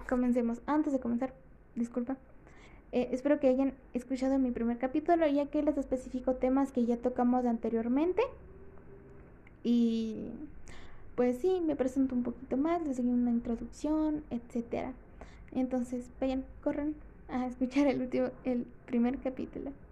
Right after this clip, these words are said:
Comencemos. El dispositivo más utilizado para jugar videojuegos son smartphones.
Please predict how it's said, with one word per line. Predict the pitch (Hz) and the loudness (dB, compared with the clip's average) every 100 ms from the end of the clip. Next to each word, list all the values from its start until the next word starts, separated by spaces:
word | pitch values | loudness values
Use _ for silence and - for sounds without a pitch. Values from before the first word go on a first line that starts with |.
| - - - - - - | -20 -18 -16 -16 -18 -6
Comencemos. | 247 254 254 240 240 | -2 0 0 -6 -6
El | 247 | -2
dispositivo | 254 254 262 269 320 | 0 0 0 2 4
más | 330 285 | 4 4
utilizado | 294 254 240 233 240 254 | 0 0 -2 -2 0 0
para | 240 226 | 0 0
jugar | 233 233 247 | -2 0 2
videojuegos | 277 311 339 330 330 - | 2 4 4 2 -2 -12
son | - 262 285 294 - 240 | -2 0 0 -2 -4 -2
smartphones. | 240 240 240 233 247 254 285 | 2 2 2 -2 -2 0 0